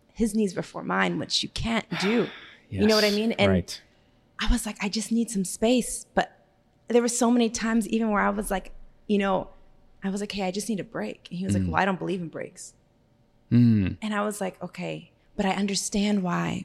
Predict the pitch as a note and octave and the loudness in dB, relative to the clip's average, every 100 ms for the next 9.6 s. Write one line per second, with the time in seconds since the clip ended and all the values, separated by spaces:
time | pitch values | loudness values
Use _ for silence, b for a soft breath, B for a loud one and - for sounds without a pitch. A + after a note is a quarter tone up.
0 | - G3 G#3 - - G#3+ A3 F3+ - - | -6 0 0 2 0 2 2 0 -8 -20
1 | - - G3 A3 F3+ G#3 G#3 G3 E3 F3 | -20 2 6 8 8 8 8 4 6 6
2 | E3+ D#3+ E3+ A3 E3+ D#3 D#3+ - G#2+ - | 6 6 6 6 4 4 6 6 6 2
3 | F#2+ E2+ - - - G3+ F3+ F3+ E3 E3 | 0 0 -6 0 6 8 8 8 6 6
4 | F#3+ F#3+ - - - F3+ F3+ F3 F3 G#3 | 6 6 4 2 4 8 10 10 10 10
5 | C#4 F3+ F3 F#3+ - - F#3+ F#3+ F#3 F3 | 10 8 6 2 -2 2 6 8 8 8
6 | F#3+ F3+ F3+ - - - F#3 G#3+ - - | 6 6 4 4 0 4 6 6 6 6
7 | - - - F3+ - G#2+ F#2+ - - - | 6 4 0 -4 -2 2 2 0 6 8
8 | - - - _ - G3+ F#3+ F#3 F#3 F3+ | 8 4 -18 _ 8 10 10 8 6 6
9 | G#3+ G#3 G3 E3+ - - | 8 8 10 8 6 -2